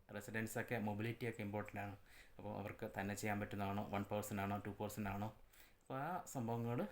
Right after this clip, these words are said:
ഹാൻഡ് ഓവർ കിട്ടും. ഹാൻഡ് ഓവർ കിട്ടിക്കഴിഞ്ഞിട്ടുണ്ടെങ്കിൽ, ആ, നേരെ റെസിഡൻ്റ് അടുത്ത് പോയിട്ട്, ആ, മോർണിംഗ് ഒക്കെ ആണെങ്കിൽ കൂടുതൽ ഹെൽത്ത് കെയർ അസിസ്റ്റൻസ് ഉണ്ടാവും. ആം, കാരണം വെച്ചിട്ടുണ്ടെങ്കിൽ കൂടുതൽ കെയർ കൊണ്ട് ഉണ്ടാവും. അപ്പം നാലോ അഞ്ചോ അല്ലെങ്കിൽ ആറ്, മാക്സിമം ആറ് റെസിഡൻസ് ഒക്കെ ഉണ്ടാവുള്ളൂ.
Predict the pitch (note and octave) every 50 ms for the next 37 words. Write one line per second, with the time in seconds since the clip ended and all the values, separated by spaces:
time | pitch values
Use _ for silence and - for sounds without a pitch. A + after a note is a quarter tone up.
0 | - - - - - - - G2+ G#2 G#2 G#2 G#2+ G#2+ A2 G#2+ G#2+ G#2+ - F3+ -
1 | - - - - - - - - - - - G2+ G2+ G#2 G#2 A2 A2+ A#2 A2+ A2+
2 | G#2+ - A2+ G#2 - A2 G#2+ A2 A2 - G#2+ G2+ G#2 G#2 G#2 G#2+ B2 F#3 B3+ B3
3 | - - G#2+ G2 G2 F#2+ F#2+ G2 G2 A#2 A#2 G2 G2+ G2 G2+ G2+ - - G2 G2+
4 | G2+ A2 G#2+ F#2+ F2 G2+ - A2 G#2 G#2 G2 - A2+ A#2 - - - - - -
5 | - - - G2 G#2 G#2+ A2+ A#2 C3 C3 C3 C3 B2+ - C#3 B2 A#2 A#2 A#2 A#2+
6 | C3+ D3+ - - A2+ A2+ A#2+ C3 C3 C3 D3 C#3 - - - - - - - -
7 | - - A#2+ G#2 - - A#2 A2+ A2+ G#2+ - A2 - - A2 G#2+ A2 - G#2+ G2+
8 | G2 G2 G2+ G#2+ D3+ G#3 - - - - - - - - - - - - - G2+
9 | G2+ G2+ G2+ G#2 G#2 G2+ - - - A#2+ A2 A2 A2 G#2 A2 G#2+ G#2+ A2 A2+ C3
10 | E3+ E3+ D#3+ C#3+ - - A2 G#2+ A2+ A#2+ C3 D#3 D#3 - - - A2+ A2+ A#2 A2+
11 | A2+ A2 G#2+ G#2 G#2 - G2+ G2 G2+ G2 F#2+ F#2 - - - - - - - -
12 | - - C#3+ C#3+ D3 D#3 D3+ C3+ D3 D3 C3+ C3 B2+ B2+ C3+ B2+ A#2 A#2 B2+ A#2+
13 | A#2 A#2 A#2 A#2 B2+ D3 D3 - A#2 A#2+ A#2+ A#2+ C3 C3+ - - - - A#2 A2+
14 | A2 - - A#2+ A#2+ A#2 A#2 A#2 B2 B2 C3 - - - A#2 - - A2+ A#2 A2+
15 | - C3 B2 - A#2+ G#2+ G#2 G#2 G#2 G#2 G2+ G#2+ D#3+ G3+ -